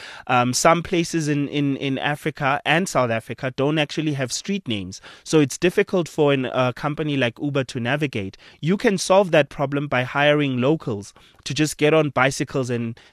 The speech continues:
deliver in an affordable manner.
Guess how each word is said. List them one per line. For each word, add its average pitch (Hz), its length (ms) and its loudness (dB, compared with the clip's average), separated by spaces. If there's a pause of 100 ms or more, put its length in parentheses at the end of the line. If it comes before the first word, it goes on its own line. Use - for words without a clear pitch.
(100)
deliver 151 500 6 (260)
in 156 180 2
an 147 100 2
affordable 151 640 2
manner. 123 420 -2